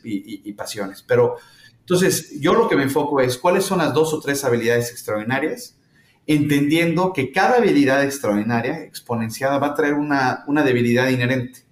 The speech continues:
La persona que es buena para los detalles probablemente no va a ser la mejor para el big picture. Eh, las personas que, por ejemplo, el corredor de sprint, pues normalmente es una persona muy fuerte, muy pesada, que sería bastante malo para correr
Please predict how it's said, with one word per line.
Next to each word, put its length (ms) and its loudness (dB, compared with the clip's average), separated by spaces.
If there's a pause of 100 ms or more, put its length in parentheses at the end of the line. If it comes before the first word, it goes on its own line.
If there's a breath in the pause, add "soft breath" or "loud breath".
(440)
La 120 -4
persona 380 0
que 120 -2
es 100 -2
buena 340 0
para 220 0
los 160 0
detalles 420 -2
probablemente 400 0
no 120 0
va 60 2
a 40 -2
ser 160 -2
la 80 2
mejor 320 -2
para 140 -2
el 60 -6
big 160 -12
picture. 400 -8 (640)
Eh, 300 -2
las 140 -4
personas 500 0
que, 380 0 (420 loud breath)
por 100 0
ejemplo, 200 4
el 80 -2
corredor 640 2 (280 soft breath)
de 60 -4
sprint, 540 0 (500)
pues 180 -2
normalmente 640 0
es 120 -2
una 180 -2
persona 300 -4
muy 160 -4
fuerte, 720 -2
muy 140 -2
pesada, 500 0
que 80 -12
sería 220 0
bastante 440 -2
malo 300 2
para 240 -4
correr 360 0